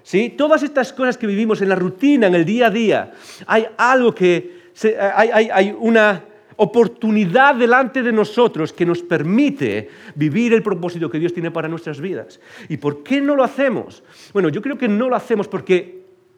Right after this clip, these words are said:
tenemos una imagen de Dios equivocada. Y creo que esa imagen de Dios es la imagen de un Dios todo controlador. ¿Sí? A veces hablamos de un Dios, eh,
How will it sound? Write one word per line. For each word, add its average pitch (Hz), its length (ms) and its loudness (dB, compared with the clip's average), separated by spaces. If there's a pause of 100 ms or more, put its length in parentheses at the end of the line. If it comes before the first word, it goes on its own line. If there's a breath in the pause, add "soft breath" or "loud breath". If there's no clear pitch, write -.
(200)
tenemos 247 300 0
una 269 100 -2
imagen 214 400 0
de 180 80 0
Dios 170 220 -4
equivocada. 131 640 -8 (320 soft breath)
Y 165 80 -8
creo 262 140 -6
que 294 80 -4
esa 302 100 -6
imagen 233 340 -2
de 208 120 0
Dios 196 240 0
es 170 180 -4 (260 loud breath)
la 151 120 -2
imagen 220 480 -2
de 208 60 0
un 196 120 -2
Dios 151 480 0 (1700 soft breath)
todo 240 320 4
controlador. 165 680 2 (1120)
¿Sí? 170 280 0
A 143 80 -2
veces 226 300 2
hablamos 196 300 2
de 190 60 0
un 175 80 2
Dios, 180 260 0 (440)
eh, 170 140 -4